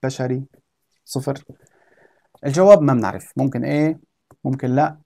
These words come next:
إيمت، ما حدا بيعرف. ولكن اللي بنعرفه واللي متأكدين منه إنه مصنعي السيارات عم يدفعوا بهذا الاتجاه. استثمارات كبيرة في مجال الروبوتات الصناعية، في مجال الأتمتة، في مجال الروبوتات البشرية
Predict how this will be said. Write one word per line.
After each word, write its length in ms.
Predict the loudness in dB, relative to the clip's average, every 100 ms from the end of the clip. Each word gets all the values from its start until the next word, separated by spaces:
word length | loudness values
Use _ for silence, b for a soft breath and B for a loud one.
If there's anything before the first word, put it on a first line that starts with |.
| _ -2
إيمت، 540 | 0 2 0 -6 -20 _ -10
ما 60 | -8
حدا 140 | -6
بيعرف. 380 | -8 -8 -10 -6
ولكن 300 | -4 -2 0
اللي 140 | 0
بنعرفه 420 | 0 2 0 -4 -8
واللي 180 | -6
متأكدين 440 | -6 -8 -2 0 0
منه 320 | 0 -4 -8 -8
إنه 120 | -4
مصنعي 380 | -4 -4 -4 -2
السيارات 640 | -4 -6 -6 -2 -2 -2 -8 _ -10
عم 400 | -4 -2 -2 -2 -4
يدفعوا 380 | -4 -2 -2 -2
بهذا 240 | -6 -8
الاتجاه. 480 | -10 -14 -12 -14 -16 _ _ _ -14
استثمارات 500 | -8 -2 2 2 0
كبيرة 480 | -2 -2 -2 -4 -6
في 100 | -6
مجال 280 | -4 -4 -4
الروبوتات 420 | -4 -6 -4 -6
الصناعية، 500 | -6 -6 -6 -6 -8
في 140 | -10
مجال 260 | -10 -6 -6
الأتمتة، 420 | -6 -6 -6 -8
في 120 | -10
مجال 280 | -10 -8 -8
الروبوتات 460 | -8 -10 -6 -6 -4
البشرية 560 | -10 -10 -8 -8 -8